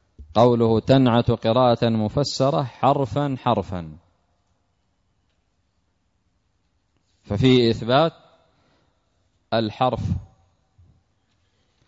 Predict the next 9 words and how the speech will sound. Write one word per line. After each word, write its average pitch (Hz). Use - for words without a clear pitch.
وروى 180
سهل 208
بن 185
سعد 160
الساعدي 151
قال: 156
"بينما 151
نحن 156
نقترئ 143